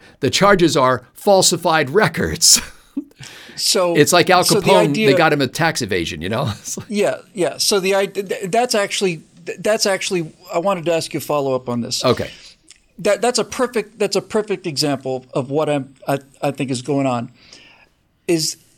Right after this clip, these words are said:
Speaker 2: Al, they got Al Capone on tax evasion charges,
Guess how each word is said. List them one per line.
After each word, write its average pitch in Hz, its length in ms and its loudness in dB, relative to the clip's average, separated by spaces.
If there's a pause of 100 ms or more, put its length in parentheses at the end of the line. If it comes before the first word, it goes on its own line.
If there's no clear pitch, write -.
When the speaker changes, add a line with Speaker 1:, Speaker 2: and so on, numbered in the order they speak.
(180)
Speaker 2:
Al, 190 220 0
they 190 260 -4
got 214 440 -2
Al 180 220 0
Capone 170 640 -2
on 151 180 0
tax 143 380 -4
evasion 123 420 -4
charges, 117 580 -10